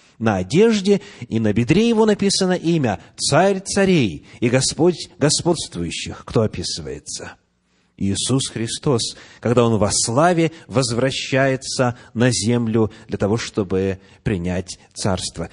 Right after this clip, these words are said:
Итак, младенец, который рождается в Израиле, это Мессия, обетованный Спаситель Иисус Христос. И что означает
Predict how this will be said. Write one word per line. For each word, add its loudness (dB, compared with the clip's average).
Итак, 2
младенец, 2
который 2
рождается 0
в 0
Израиле, 2
это 0
Мессия, -2
обетованный 2
Спаситель 0
Иисус 0
Христос. -8
И 0
что -2
означает -4